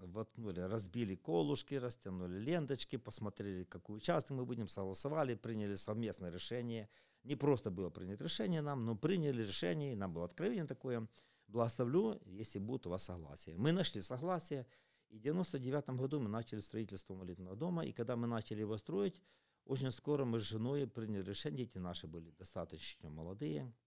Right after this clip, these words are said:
они меньше участвовали в таких решениях. Мы приняли решение этот участок весь отдать под молитвенный дом. И мы так его, а мы остались сособственниками,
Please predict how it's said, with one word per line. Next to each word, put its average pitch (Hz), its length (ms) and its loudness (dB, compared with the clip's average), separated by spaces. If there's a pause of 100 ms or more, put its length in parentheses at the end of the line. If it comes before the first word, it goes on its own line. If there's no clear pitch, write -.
(580)
они 87 180 -2
меньше 135 300 0
участвовали 104 760 0 (200)
в 85 40 -16
таких - 360 -12
решениях. 92 440 -6
Мы 160 100 -4
приняли 120 460 0
решение 117 600 -2 (500)
этот 104 360 -2
участок 127 580 -2
весь 104 240 -2
отдать 107 460 -4
под 95 200 -10
молитвенный 90 540 -6
дом. 71 300 -20
И 110 160 -10
мы 113 380 2 (280)
так 135 240 4
его, 117 340 4
а 127 60 4
мы 131 160 4
остались 113 400 2
сособственниками, 160 920 0